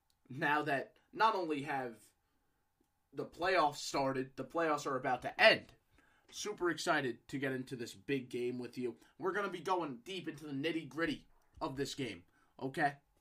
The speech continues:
And I always look at every football game like there really is two games being played.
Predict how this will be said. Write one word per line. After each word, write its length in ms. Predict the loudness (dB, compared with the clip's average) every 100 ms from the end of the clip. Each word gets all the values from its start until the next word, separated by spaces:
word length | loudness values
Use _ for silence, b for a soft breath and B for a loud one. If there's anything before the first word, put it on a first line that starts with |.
| _ _ _ -20 -20 _ _ _ _ -2
And 340 | 2 2 0 -8 _ 0
I 180 | 4 4
always 260 | 4 2
look 260 | 0 -2 -2
at 200 | -4 -6 _ _
every 340 | -2 -2 -2 -10
football 440 | -10 -12 -10 -12
game 320 | -12 -12 -12 -16 _ _ _ _ _ -8
like 300 | -4 -4 -6 _ _ _
there 100 | -4
really 360 | 0 2 4 4
is 140 | 0
two 200 | -4 -4
games 480 | -4 -6 -8 -16 -20 _ _ _ _ _ _ _
being 220 | -10 -10 -12
played. 200 | -16 -16